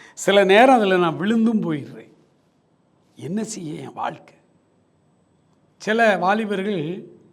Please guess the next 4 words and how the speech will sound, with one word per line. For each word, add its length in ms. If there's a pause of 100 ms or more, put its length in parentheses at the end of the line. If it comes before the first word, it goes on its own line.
(640)
மறுபடியும் 680
அந்த 160
பாவம் 420
அவனை 300